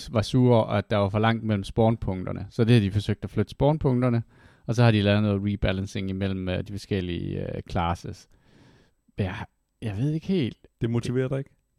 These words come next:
Speaker 1: Jeg skal jo lige ind og se, hvad metaen er. Jeg er jo en af dem, som, øh, godt kan lide spil, alle andre hader.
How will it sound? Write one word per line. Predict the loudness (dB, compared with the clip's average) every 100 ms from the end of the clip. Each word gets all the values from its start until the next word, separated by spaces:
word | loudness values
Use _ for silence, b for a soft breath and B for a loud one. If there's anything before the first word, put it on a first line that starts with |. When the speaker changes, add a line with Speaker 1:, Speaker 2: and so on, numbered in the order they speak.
| _ _ _ _ _ b b b -8
Speaker 1:
Jeg | -4
skal | 0
jo | 4
lige | 6 6 6
ind |
og | 4
se, | -2 -4
hvad | -2 -2
metaen | 0 -2 -4 -4
er. | -2
Jeg | 2 4
er | 4
jo | 4
en | 4 4
af |
dem, | 4 2
som, | 0 0 0
øh, | 0 0
godt | 0 0
kan | 0 -4
lide | -2 -4
spil, | 0 0 2
alle | 0
andre | 2 2 2
hader. | 2 2 0